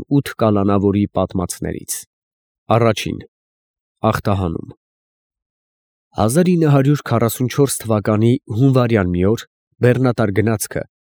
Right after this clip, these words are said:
կալանավորներով ծանրաբեռնված, վագոնների մի երկար շղթա հետևը գցած, սուլելով ու փնչալով ներս մտավ Բուխենվալդի փշապատ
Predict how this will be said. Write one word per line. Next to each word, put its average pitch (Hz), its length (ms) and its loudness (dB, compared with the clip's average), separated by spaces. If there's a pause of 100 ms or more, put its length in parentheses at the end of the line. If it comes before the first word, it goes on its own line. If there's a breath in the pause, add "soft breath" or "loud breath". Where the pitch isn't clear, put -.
(140)
կալանավորներով 131 880 4
ծանրաբեռնված, 104 920 0 (440)
վագոնների 147 600 2
մի 151 240 2
երկար 135 460 2
շղթա 117 400 -2
հետևը 95 400 0
գցած, - 380 -2 (460)
սուլելով 147 640 4
ու 101 40 -6
փնչալով 107 640 0 (300)
ներս 139 320 2
մտավ 113 420 -2
Բուխենվալդի 107 840 0
փշապատ 117 540 -2